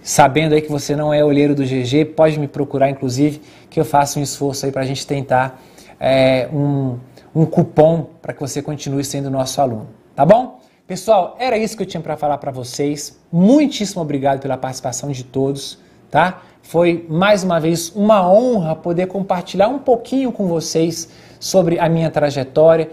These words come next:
sobre dicas e sugestões de estudo, certo? E a minha frase hoje aí que eu deixo pra vocês é que tenham calma, que com certeza o sucesso, a sua caminhada chegará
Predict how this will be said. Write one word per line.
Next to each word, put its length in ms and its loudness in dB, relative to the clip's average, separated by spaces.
sobre 380 -2
dicas 1000 0
e 80 -6
sugestões 840 -2
de 80 -6
estudo, 580 0
certo? 480 2
E 420 -4
a 60 -2
minha 180 0
frase 480 2
hoje 260 -2
aí 160 -2
que 120 -4
eu 40 -4
deixo 260 -4
pra 140 0
vocês 600 -4
é 100 -2
que 300 -8
tenham 520 2
calma, 600 2
que 200 -10
com 320 -2
certeza 800 -4
o 100 -6
sucesso, 840 -2
a 80 -4
sua 220 0
caminhada 720 0
chegará 680 2